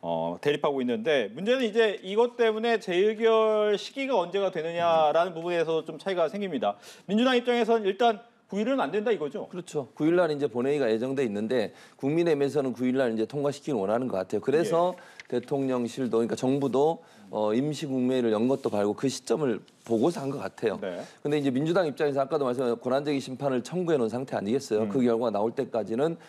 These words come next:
Speaker 3: 응할 수 없다라고 얘기를 하고 있습니다. 그래서 구일 날 본회의에서 통과될 가능성은 없다고 보고요.
Speaker 1: 음.
Speaker 3: 표결에 붙여질 가능성은 없다고 보여지고요. 그래서 이제 국민의힘은 그렇게 요청을 하지만 국민-,
Speaker 1: 음.
Speaker 3: 어, 민주당 입장에서는 헌법재판소의 판단을 기다려보겠다.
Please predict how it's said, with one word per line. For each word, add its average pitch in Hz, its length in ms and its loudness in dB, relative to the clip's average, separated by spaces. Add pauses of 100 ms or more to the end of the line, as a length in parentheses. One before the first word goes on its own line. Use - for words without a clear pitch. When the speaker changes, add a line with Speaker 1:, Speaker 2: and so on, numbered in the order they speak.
(140)
Speaker 3:
응할 139 200 2
수 151 160 -4
없다라고 127 400 0
얘기를 98 240 -4
하고 127 140 -2
있습니다. 104 440 -8
그래서 117 420 0 (320)
구일 135 280 0
날 135 280 2
본회의에서 123 680 0
통과될 131 440 -2
가능성은 107 460 -4
없다고 107 340 -2
보고요. 90 360 -2
Speaker 1:
음. 101 220 -4
Speaker 3:
표결에 160 320 0
붙여질 117 360 -4
가능성은 101 420 -4
없다고 95 320 -4
보여지고요. 104 520 -6 (460)
그래서 135 180 0
이제 131 100 2
국민의힘은 170 560 2
그렇게 135 240 -2
요청을 117 300 0
하지만 120 400 0
국민-, 127 320 -4
Speaker 1:
음. 120 60 -2
Speaker 3:
어, 113 180 2
민주당 135 340 -2
입장에서는 117 680 -2 (240)
헌법재판소의 127 760 -2
판단을 120 400 -2
기다려보겠다. 110 800 0